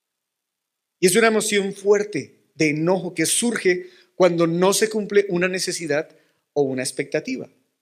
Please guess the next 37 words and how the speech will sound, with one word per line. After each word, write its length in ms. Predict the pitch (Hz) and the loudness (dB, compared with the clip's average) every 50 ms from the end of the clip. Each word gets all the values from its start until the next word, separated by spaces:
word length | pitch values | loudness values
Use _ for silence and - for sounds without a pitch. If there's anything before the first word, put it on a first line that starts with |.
| _ _ _ _ _ _ _ _ _ _ _ _ _ _ _ _ _ _ _ _ _ _ | _ _ _ _ _ _ _ _ _ _ _ _ _ _ _ _ _ _ _ _ _ _
Por 100 | - 147 | -2 -2
eso 120 | 165 165 | -2 -2
es 80 | 175 - | -2 -2
que 120 | - 190 | -2 -2
Proverbios 380 | - - 170 156 147 135 151 151 | 0 2 4 4 2 2 0 -2
veintinueve 480 | 156 165 156 160 156 139 135 139 143 147 | -2 -4 -4 -4 -6 -6 -4 -2 -2 -2
veintidós 460 | 160 160 156 - 170 156 151 143 135 | -2 -4 -4 -4 -4 -2 -2 -4 -4
dice, 220 | 143 139 - 143 | -6 -8 -6 -2
"La 180 | 131 131 127 - | 0 -2 0 0
persona 440 | 131 123 - - - 165 170 180 190 | -2 -4 -2 -2 0 0 0 0 0
enojada 440 | 196 202 185 190 170 165 170 170 | -2 -2 0 2 2 2 2 0
comienza 580 | - 170 147 151 151 151 151 160 156 - 165 - | -2 -2 -2 -2 -2 -4 -4 -4 -4 -6 -6 -4
pleitos, 640 | 190 165 143 135 135 - 202 - - - - _ _ _ _ _ _ _ _ _ _ _ _ _ _ _ _ - | -2 -2 -2 -2 -4 -8 -10 -10 -10 -12 -14 _ _ _ _ _ _ _ _ _ _ _ _ _ _ _ _ -2
el 180 | 143 156 147 | -2 -2 -2
que 120 | - 156 151 | -2 -6 -6
pierde 420 | - 165 165 190 208 202 202 220 | -4 0 2 4 4 6 6 6
los 160 | 220 208 208 | 6 4 4
estribos 500 | 208 - - - 196 190 190 190 185 - | 0 -4 -4 -4 -2 0 0 0 0 -2
con 300 | - - 180 180 180 180 | -4 -2 0 0 0 -2
facilidad 600 | 175 185 175 - - 185 175 165 160 156 160 160 | -2 -4 -4 -4 -4 -2 0 2 4 4 2 2
comete 400 | - - 170 147 139 135 135 156 | -4 -8 -6 -4 -4 -4 -4 -6
todo 440 | 151 - _ - 170 160 165 165 160 | -6 -6 _ 0 2 2 2 0 -2
tipo 300 | 165 170 160 151 - 165 | -6 -8 -8 -6 -4 -4
de 80 | 160 156 | -4 -4
pecados". 580 | - 135 - - 110 101 101 - - - - _ | -6 -8 -10 -12 -18 -20 -20 -20 -20 -20 -20 _
Wow. 180 | - 90 62 - _ _ _ _ _ _ | -16 -16 -16 -16 _ _ _ _ _ _
Mire 160 | 143 139 156 | -6 -4 -4
lo 100 | 165 160 | -4 -4
que 120 | 160 151 135 | -4 -6 -6
dice 200 | 123 117 - 143 | -6 -6 -4 -4
la 100 | 143 139 | -4 -4
Biblia 160 | 123 117 117 | -4 -4 -8
en 60 | 117 | -8
cuanto 240 | - 120 120 - 123 | -10 -14 -14 -14 -16
a 40 | 120 | -16
la 80 | 110 | -16
ira. 180 | 104 98 _ | -18 _ _